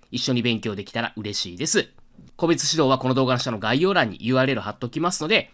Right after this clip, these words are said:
そちらからぜひご確認ください。そして個別指導の募集終了まであと四名となりました。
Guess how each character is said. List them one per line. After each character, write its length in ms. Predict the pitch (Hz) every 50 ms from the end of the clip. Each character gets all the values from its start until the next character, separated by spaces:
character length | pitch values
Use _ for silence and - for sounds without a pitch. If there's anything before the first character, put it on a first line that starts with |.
| - - -
そ 120 | - 131
ち 100 | - 131
ら 60 | 117
か 60 | 110
ら 100 | 110 107
ぜ 80 | 104 131
ひ 80 | 143 120
ご 120 | 107 107
確 220 | 101 110 - -
認 140 | 131 180 202
く 100 | - 120
だ 120 | 101 92 -
さ 200 | - - 120 143
い。 180 | 156 - - _ _ _ _ _ _ _ _ _ _ _
そ 120 | - - 196
し 60 | -
て 80 | - 165
個 160 | - - 196
別 260 | 240 254 - - -
指 140 | 262 247 247
導 100 | 175 120
の 140 | 131 123 104
募 160 | 101 131 135
集 240 | - - 202 196 -
終 340 | - - - 185 196 196
了 160 | 196 196 185 180
ま 120 | 190 165
で 300 | - 117 120 - - - _ _
あ 100 | 160 190
と 140 | - 113 98
四 280 | 107 143 180 196 196
名 160 | 165 135 113 107
と 220 | - 90 - - -
な 160 | 95 92 98
り 100 | 110 117
ま 80 | 123 131
し 120 | - -
た。 180 | - 104 - -